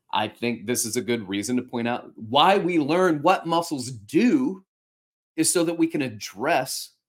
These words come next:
these situations. We say, "I'm really overdeveloping my anterior and internal rotating muscles." I can't say anterior 'cause half of those mu-, teres major and the lats are posterior muscles, but rotate internally.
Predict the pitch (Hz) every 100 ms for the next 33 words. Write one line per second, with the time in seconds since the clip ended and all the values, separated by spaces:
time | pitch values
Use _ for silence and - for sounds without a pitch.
0 | _ _ _ 117 127 156 - 135 - 139
1 | 240 339 - - - - _ _ _ _
2 | _ _ - 131 131 120 - 127 196 175
3 | 123 160 151 120 - 147 196 156 143 120
4 | 110 110 147 220 - 85 95 101 104 -
5 | - 131 147 170 175 143 120 120 131 127
6 | - - 147 160 - 135 131 127 92 120
7 | 123 127 101 92 113 170 - 110 101 160
8 | 110 104 - 117 120 92 104 110 104 -
9 | _ _ _ - 147 151 104 90 78 90
10 | - 117 107 107 101 - - 95 120 135
11 | 123 110 - 104 92 104 143 - 92 -
12 | - 147 185 - 113 104 135 185 143 113
13 | 120 151 127 131 160 180 151 127 - 131
14 | 135 - 190 104 76 -